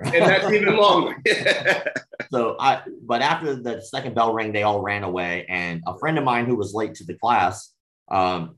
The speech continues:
Speaker 2: I could see him, like, off in the distance, and he was coming up, and he walked up, he helped me up, and he walked me to the nurse's office,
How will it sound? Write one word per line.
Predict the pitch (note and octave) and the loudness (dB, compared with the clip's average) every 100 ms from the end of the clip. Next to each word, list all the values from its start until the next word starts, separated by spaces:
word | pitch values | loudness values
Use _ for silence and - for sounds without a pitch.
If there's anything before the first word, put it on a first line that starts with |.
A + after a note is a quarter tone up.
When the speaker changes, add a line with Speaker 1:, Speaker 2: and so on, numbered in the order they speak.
| _ | _
Speaker 2:
I | G#2+ | -6
could | G#2+ | -6
see | G2+ C3+ | -6 -2
him, | C3 A#2+ | 0 0
like, | A2 | 0
off | A2 A2 | 2 0
in | G#2+ | 0
the | F2+ | -4
distance, | A2+ B2 G#2 F#2+ G2 | -2 -2 -4 -10 -8
and | F#2 | -6
he | |
was | G2+ - | -6 -4
coming | B2 G2+ F#2 | -4 -4 0
up, | G#2 G#2 | 0 -2
and | F2 | -4
he | F#2+ F2 | -6 -8
walked | E2+ F#2+ F2+ | -2 0 0
up, | G#2 G2+ | 0 -2
he | F2+ | -2
helped | E2 F#2+ F#2 | -4 -6 -6
me | F#2 | -4
up, | F2+ F2+ - - | -2 -4 -8 -12
and | F#2+ F2+ | -10 -8
he | E2+ F#2+ | -10 -8
walked | F2 G#2+ G#2+ | 0 0 0
me | G#2+ | -4
to | - | -8
the | F2+ | -8
nurse's | F#2+ C3 A#2+ F#2+ | -4 -4 -4 0
office, | F2 E2+ F2 - | 0 0 -6 -10